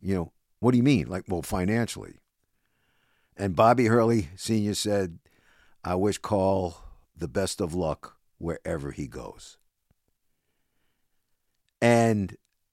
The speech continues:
that to me, I always said Bobby Hurley Senior could never, could never have been a college coach.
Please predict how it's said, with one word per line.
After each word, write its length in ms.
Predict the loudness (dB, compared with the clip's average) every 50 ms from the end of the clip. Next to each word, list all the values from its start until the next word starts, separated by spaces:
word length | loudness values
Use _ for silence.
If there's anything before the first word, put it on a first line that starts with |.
| _ _ _ _ _ _ _ _ _ _ _ _ _ _ _ _ _
that 380 | 4 10 10 12 12 10 6 _
to 100 | 4 4
me, 580 | 6 8 8 8 8 8 6 4 2 -4 -10 _ _ _ _ _ _ _ _ 6
I 180 | 10 10 12 12
always 340 | 12 12 10 10 8 6 4
said 540 | 6 8 10 10 10 10 10 6 2 -6 -12 _ _ _ _ _ _ _ _ _ _ _ _ _ _ _ _ _
Bobby 460 | 2 8 10 12 12 12 12 12 10 10
Hurley 580 | 10 10 10 10 10 8 8 6 6 4 2
Senior 560 | 0 0 4 4 6 6 6 4 4 2 0 -4 _ _ _ _
could 300 | -8 2 4 6 6 6
never, 580 | 4 4 8 10 10 10 8 6 -2 -6 -10 -18 _ _ _ _ _ _ _ _ _ _ _ _ _ _ _ _ _ _ _ _ _ _ _ _ _ _ _ _ _
could 180 | 6 6 6 8
never 400 | 8 8 8 8 8 10 8 8
have 160 | 8 6 6
been 420 | 6 6 6 6 4 0 -2 -6 -12 _ _ _ _ _ _ _ _ _ _ _ _ _ _ _ _ _ _ _ _ _ _ _ _ _ _ _ _ _ _ _ _ _ _ _ _ _ _
a 80 | -4 -4
college 480 | 2 8 8 8 8 8 4 0 -2 -4
coach. 540 | -2 -2 -2 -2 -4 -12 -16 -16 -16 -20